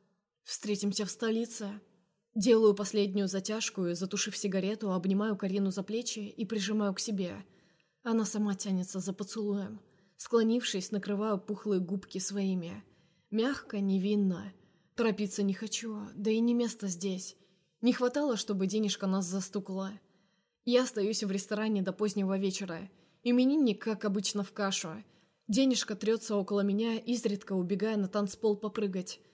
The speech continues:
Карина бросает на меня многозначительные взгляды, явно намекая, что хочет уйти отсюда со мной.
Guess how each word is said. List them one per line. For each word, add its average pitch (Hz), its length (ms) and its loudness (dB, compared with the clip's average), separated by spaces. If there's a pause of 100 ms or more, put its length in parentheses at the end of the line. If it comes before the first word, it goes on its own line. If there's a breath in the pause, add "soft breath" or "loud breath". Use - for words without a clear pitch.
(220 soft breath)
Карина 254 380 2
бросает 208 480 -2
на 202 40 0
меня 196 280 2
многозначительные 196 840 0
взгляды, 185 600 -4 (320 soft breath)
явно 262 340 2
намекая, 202 520 0
что 196 180 -4
хочет 196 360 -2
уйти 202 240 -2
отсюда 196 440 -2
со 196 160 -4
мной. 185 460 -2